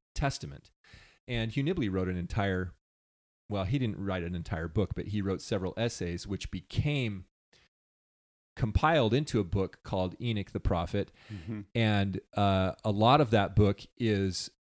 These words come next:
Speaker 1: was a work that was commissioned by Spencer Kimball that was in the Ensign in the, in the seventies called A Strange Thing in the Land, and it's all about Enoch the Prophet and the Book of Enoch.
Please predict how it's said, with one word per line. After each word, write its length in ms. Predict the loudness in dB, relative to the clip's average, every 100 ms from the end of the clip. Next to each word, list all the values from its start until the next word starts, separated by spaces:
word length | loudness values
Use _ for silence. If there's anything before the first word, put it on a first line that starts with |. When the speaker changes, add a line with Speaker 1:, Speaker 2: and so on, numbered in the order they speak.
| _
Speaker 1:
was 200 | 0 2
a 80 | 4
work 340 | 4 4 2 -2
that 120 | -2
was 220 | 0 -2
commissioned 440 | -2 -2 -2 -2 0
by 140 | 0
Spencer 380 | 0 0 0 -4
Kimball 380 | 0 0 2 0
that 120 | 0
was 160 | -2 -2
in 120 | -2
the 140 | 0
Ensign 520 | 2 2 2 0 2 2
in 120 | 0
the, 240 | -2 -4 -2
in 120 | 0
the 80 | 0
seventies 500 | 4 4 4 0 0
called 340 | 2 2 2
A 80 | 0
Strange 500 | -2 0 0 0 -2
Thing 220 | -2 -2
in 80 | 0
the 100 | 0
Land, 400 | 2 2 2 2
and 100 | 0
it's 140 | 2 4
all 140 | 4
about 280 | 4 2 0
Enoch 220 | -2 -2
the 80 | -4
Prophet 460 | -2 -2 -2 -4 -2
and 200 | -4 -2
the 60 |
Book 200 | 0 0
of 100 | 0
Enoch. 360 | -2 -2 -2